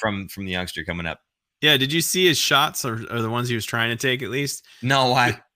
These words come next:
Speaker 2: They were, uh, they were setting up for the one-timer.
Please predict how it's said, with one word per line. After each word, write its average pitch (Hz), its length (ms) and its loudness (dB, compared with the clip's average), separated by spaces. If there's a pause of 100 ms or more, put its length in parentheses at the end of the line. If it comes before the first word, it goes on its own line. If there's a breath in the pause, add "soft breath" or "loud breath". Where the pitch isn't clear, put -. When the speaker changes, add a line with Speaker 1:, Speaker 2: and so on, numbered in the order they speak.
(220)
Speaker 2:
They 131 200 6
were, 185 280 6
uh, 151 220 6
they 135 100 4
were 160 80 4
setting 165 280 2
up 151 180 2
for 143 100 -4
the 110 80 -2
one-timer. 104 680 -2